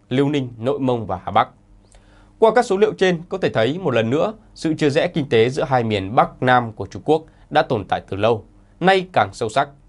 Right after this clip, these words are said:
Tuy nhiên, nhà kinh tế Chang Chiwei nhấn mạnh, điểm mới và đáng lo ngại nhất chính là mức độ phân hóa về tỷ lệ tiêu dùng giữa hai khu vực.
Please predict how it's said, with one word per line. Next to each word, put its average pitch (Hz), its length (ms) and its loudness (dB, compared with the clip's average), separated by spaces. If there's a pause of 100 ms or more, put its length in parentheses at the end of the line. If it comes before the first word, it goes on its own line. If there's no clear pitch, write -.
(720)
Tuy 180 100 4
nhiên, 175 260 4
nhà 131 120 2
kinh 143 220 -8
tế 127 300 0
Chang 139 260 0
Chiwei 135 320 2 (240)
nhấn 120 160 -2
mạnh, 160 160 0 (640)
điểm 120 220 0
mới 113 220 0
và 151 100 0
đáng 117 200 0
lo 143 100 0
ngại 127 180 0
nhất 185 220 0 (640)
chính 180 200 2
là 160 260 6 (640)
mức 208 280 2
độ 190 300 0
phân 170 140 -4
hóa 135 240 2
về 156 180 -2
tỷ 107 240 -4
lệ 104 320 -4
tiêu 143 140 2
dùng 104 260 -4
giữa 120 280 -4 (120)
hai 117 140 2
khu 107 120 -10
vực. 104 200 -4